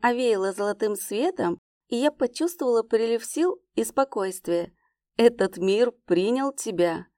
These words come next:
были последние слова Бога перед тем, как я проснулась. Когда я открыла глаза,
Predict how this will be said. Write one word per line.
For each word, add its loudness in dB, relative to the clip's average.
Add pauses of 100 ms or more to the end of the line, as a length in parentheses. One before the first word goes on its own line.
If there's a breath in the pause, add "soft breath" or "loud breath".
(380)
были 2
последние -2
слова 0
Бога 2 (360 soft breath)
перед -2
тем, 2
как -4
я 2
проснулась. -2 (400)
Когда 2
я -2
открыла -4
глаза, 0